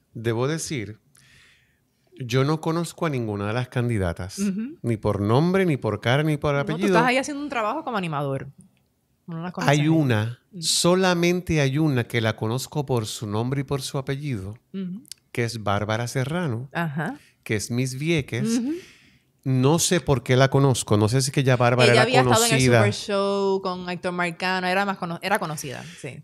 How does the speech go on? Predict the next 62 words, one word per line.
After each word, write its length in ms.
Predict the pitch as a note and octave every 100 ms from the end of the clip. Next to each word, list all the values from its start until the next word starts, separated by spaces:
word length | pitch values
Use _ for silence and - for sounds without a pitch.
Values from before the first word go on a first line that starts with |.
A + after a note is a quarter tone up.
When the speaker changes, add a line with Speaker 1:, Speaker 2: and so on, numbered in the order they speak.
| _
Speaker 1:
Además, 420 | - A#2 F#2+ G2+
Bárbara 320 | A#2+ G2+ G2+ B2
tiene 200 | A#2+ C3+
unos 240 | C3 -
ojos 260 | A2+ B2+ C3
azules 380 | A2+ A2 A#2+ G3+
Speaker 2:
Es 80 |
Speaker 1:
que 60 | C3+
Speaker 2:
muy 140 | G#2+
bella, 340 | G2+ - - -
Speaker 1:
en 200 | A#2 G#2
el 80 | F#2+
Speaker 2:
sí. 40 |
Speaker 1:
nombre 280 | F#2+ G2+ G#2+
del 80 | G2+
Señor, 300 | - A2+ D3+
es 100 | A2+
Speaker 2:
Ajá. 80 | F3+
Speaker 1:
imposible 360 | A2+ G#2 C3+
olvidarlos. 720 | D#3 D3 A2 F#2 F#2 F2 - _ _ _ _ _ -
Entonces, 320 | F3 A3+ B3
pues, 160 | G3+ E3
yo 100 | F3
estoy 300 | F3 G3+ G3+
en 120 | F#3
este 220 | E3+ G3
flow 180 | F#3 F#3
de 120 | F#3
que 100 | F3+
ya, 200 | D3+ - -
"Ay, 100 | F3
qué 160 | E2+
bueno, 220 | D#2 E2+
ya 140 | E2+ D2
acabé", 500 | D#2+ E2 E2+ F2 F2
qué 80 | -
sé 160 | E3+
yo, 60 | D#3+
y 20 |
don-, 180 | C3+ B2
miro 160 | A2+ A2+
a 20 |
la 80 | D#3
izquierda, 400 | D#3+ G#3 G3 C#3+
y 40 |
cuando 220 | C3 A2+ G#2+
miro 140 | G#2
a 20 |
la 60 | B2+
izquierda, 520 | D3+ G3+ F3+ D#3 F#3+ - - _ -
veo 280 | B2 D#3+ E3+
que 140 | C3
Bárbara 480 | G#2+ G2+ G2+ G2+ A#2+
Serrano 340 | C#3+ D#3+ G#3 -
tiene 240 | A#2 -
<laughs> 380 | - - - -
puesta 380 | C3+ C3 B2+ F3
la 180 | F#3 F#3
corona. 440 | D#3 C3+ E3 F#3 A#2 - - - -
Y 140 | D#3+
yo 80 | D#3
digo, 440 | D#3+ D3+ C#3 G#2